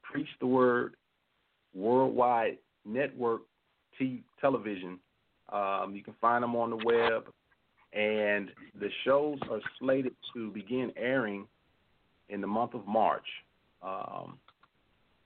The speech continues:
hopefully March ninth will be our, our launch date. Um, but you may not w-, wanna quote me on that, but I, I, I was told March ninth,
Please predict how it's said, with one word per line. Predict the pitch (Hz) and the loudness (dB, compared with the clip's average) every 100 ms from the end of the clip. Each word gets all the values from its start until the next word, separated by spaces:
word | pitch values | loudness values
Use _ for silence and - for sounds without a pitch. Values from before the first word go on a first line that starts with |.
| _ _ _ _ _ | _ _ _ _ _
hopefully | - 123 139 - 143 | 0 2 2 -2 -4
March | 127 127 143 - | -2 -2 -4 -6
ninth | 120 131 107 113 _ _ _ _ _ | -2 -2 -2 -6 _ _ _ _ _
will | 101 | -10
be | 95 110 | -4 2
our, | 107 98 | 4 4
our | - 101 | 2 -2
launch | 104 123 110 - 85 | 0 0 0 -4 -6
date. | 87 87 - _ _ _ _ _ _ _ 50 | -6 -6 -12 _ _ _ _ _ _ _ -8
Um, | 50 50 50 50 50 - _ | -6 -4 -4 -4 -8 -14 _
but | - 110 | -10 -2
you | 120 | 2
may | 123 | 4
not | 117 117 123 | 4 2 0
w-, | 117 | -2
wanna | 123 107 123 131 | -2 0 2 2
quote | 131 180 160 | 2 0 2
me | 110 | -2
on | 92 87 | -6 -4
that, | 90 - - - _ | -2 -4 -6 -20 _
but | 98 92 | -4 -2
I, | 98 - - | 0 -2 -4
I, | - 101 | -8 -6
I | |
was | 101 - | -6 2
told | 123 113 | 2 4
March | 104 117 120 120 | 2 2 2 -2
ninth, | 123 120 107 | -2 0 -4